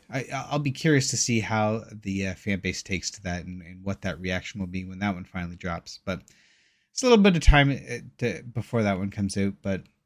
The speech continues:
it was very interesting to see where that went, 'cause I think a lot of people are expecting that Critical Role is just gonna be this ace in the hole. But in reality, I don't re-, like, I mean, they're gonna be very successful, there's no doubt.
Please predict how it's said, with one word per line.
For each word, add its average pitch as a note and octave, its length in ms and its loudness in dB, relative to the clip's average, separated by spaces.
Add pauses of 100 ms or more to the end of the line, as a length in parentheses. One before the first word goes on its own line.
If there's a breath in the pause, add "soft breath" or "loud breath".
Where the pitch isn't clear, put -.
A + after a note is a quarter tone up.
(140)
it B2+ 60 -6
was A#2 140 -4
very C3+ 320 4
interesting A2 340 -4
to G#2+ 120 -6
see - 220 -4
where F#2 120 -6
that F2 200 -4
went, F#2 260 -14
'cause G2 160 -18
I G2+ 40 -10
think B2+ 240 -2
a B2+ 40 0
lot A2 180 0
of - 60 -10
people G2+ 260 -4
are F#2 360 -4
expecting G2 520 -6
that F2+ 120 -4
Critical G#2 340 -6
Role G2 180 -2
is F#2+ 100 -8
just - 160 -14
gonna G#2 160 -2
be F#2+ 140 -2
this F#2+ 260 -8 (100)
ace G2+ 220 -6
in G2+ 60 -2
the F#2+ 80 -2
hole. A2 400 -4 (240)
But D3+ 100 -10
in E3+ 100 -8
reality, D#3 380 2
I B2 60 2
don't C#3 200 0
re-, B2 180 -10
like, D3+ 140 4
I C#3+ 40 8
mean, B2 240 6
they're D3+ 100 4
gonna G3 140 4
be B2+ 80 4
very G#2+ 300 2
successful, G#2 560 -6
there's G2 180 -12
no G2+ 160 0
doubt. F#2 320 -4